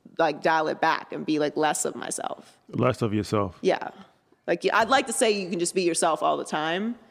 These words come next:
Speaker 1: but it doesn't, you know, it doesn't always work out like that.
Speaker 2: When somebody told you to be less of yourself, what did you, what did you say?
Speaker 1: I mean, I was mad about it. I'm gonna put it in a book one day.
Speaker 2: Okay.
Speaker 1: But, 'cause for me, I felt like,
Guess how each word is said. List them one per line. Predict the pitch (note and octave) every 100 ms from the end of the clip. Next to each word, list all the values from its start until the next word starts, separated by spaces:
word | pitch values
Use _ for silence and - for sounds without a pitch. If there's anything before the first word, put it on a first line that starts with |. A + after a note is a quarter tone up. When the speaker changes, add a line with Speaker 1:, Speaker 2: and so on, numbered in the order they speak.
| _ _ _ -
Speaker 1:
but | F3 E3 E3 D#3+ D#3
it | F3
doesn't, | E3+ F3 D#3+ D3 C#3 - _ _ _
you | -
know, | C#3+
it | D#3+
doesn't | E3+ D3+
always | C#3 -
work | - -
out | - - -
like | -
that. | - - - - _ _ _ -
Speaker 2:
When | B2 B2+
somebody | C3+ C3+ B2
told | C3 B2
you | A2
to |
be | G2
less | A#2 B2+
of | -
yourself, | - G#2+
what | F#2+
did | G#2
you, | G2+
what | - G#2+
did |
you | G2
say? | F#2 A2+ F#2 - _ _ _ _ -
Speaker 1:
I | -
mean, | D#4
I | F#4 C5+
was |
mad | C4+ A3+ A3
about | E3
it. | E3
I'm | F3+
gonna | B3
put | B3 G#3
it |
in | F3
a |
book | D#3 E3+
one | D3+ D3
day. | C3+ C#3 E3+ - -
Speaker 2:
Okay. | A2 G#2+ F#3 F3+ E3+ E3
Speaker 1:
But, | - - - _ -
'cause | D4 A3
for | -
me, | A3 C#4 F#4+
I | C4
felt | - G#3+ G3
like, | F#3 F3 E3+ - -